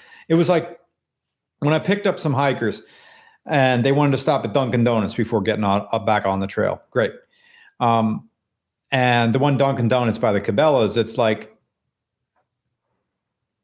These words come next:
just order at the kiosk. They're, they're not taking orders inside.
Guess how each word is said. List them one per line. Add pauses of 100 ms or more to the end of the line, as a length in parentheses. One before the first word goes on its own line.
(140)
just
order
at
the
kiosk.
They're,
they're
not
taking
orders
inside.